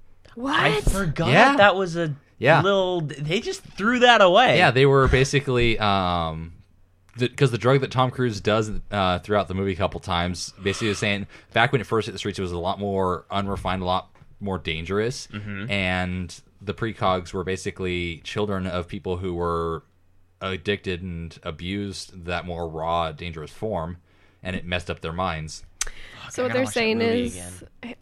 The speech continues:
Speaker 1: we're gonna be able to use meth without the bad side effects in the future?
Speaker 3: No, but we'll be able to use their, those meth addicts' children to prevent crime.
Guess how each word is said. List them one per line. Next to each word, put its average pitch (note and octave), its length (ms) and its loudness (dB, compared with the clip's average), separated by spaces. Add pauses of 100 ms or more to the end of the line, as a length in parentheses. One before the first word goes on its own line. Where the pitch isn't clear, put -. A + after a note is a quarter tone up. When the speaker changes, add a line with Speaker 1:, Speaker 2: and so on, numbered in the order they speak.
(180)
Speaker 1:
we're A#3+ 160 -4
gonna A#3+ 180 -2
be A3 140 0
able G#3+ 240 -2
to G#3 80 -4
use G#3 280 -6
meth F#3 440 -8
without F#3+ 480 -10
the G3 80 -10
bad F3+ 500 -10
side E3+ 260 -10
effects F#3 440 -8
in G#3 60 -4
the G3+ 80 -6
future? A3+ 500 -6 (160)
Speaker 3:
No, G2 420 0
but G2 180 -2
we'll G2 120 -2
be G2 80 -2
able F2+ 120 -2
to F2 80 -10
use F2 160 -8
their, E2 280 -6 (240)
those F2 500 -6
meth F2 200 -6
addicts' E2 340 -4
children F2+ 460 -6
to F2+ 160 -8
prevent D#2+ 480 -8
crime. E2+ 440 -8